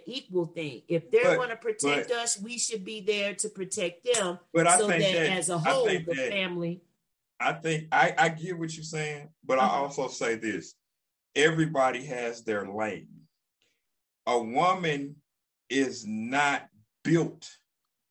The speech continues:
Speaker 2: for security per se. A woman
Speaker 1: Some of us are.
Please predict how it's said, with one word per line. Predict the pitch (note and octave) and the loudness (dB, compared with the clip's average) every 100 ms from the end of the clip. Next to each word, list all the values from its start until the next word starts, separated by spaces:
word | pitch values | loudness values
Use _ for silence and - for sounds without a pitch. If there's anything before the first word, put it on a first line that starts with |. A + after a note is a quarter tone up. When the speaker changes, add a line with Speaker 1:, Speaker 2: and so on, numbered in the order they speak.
| _ _ | _ _
Speaker 2:
for | - A#2 | -2 -2
security | - A2 - - E4+ E3+ G2+ G#2 | -2 -8 -6 -2 0 0 -4 -6
per | - F#2+ | -4 -4
se. | F2+ - B1 - _ _ _ _ _ _ _ _ _ _ _ _ _ _ - | -4 -8 -8 -12 _ _ _ _ _ _ _ _ _ _ _ _ _ _ -2
A | A#2 | -2
woman | G#2+ C3+ F#3+ G#3+ E3 C#3+ D#3 | 0 0 0 0 -2 -2 -4
Speaker 1:
Some | |
of | B2+ | -8
us | A2 A2+ | -12 -16
are. | G#2 G2+ | -16 -16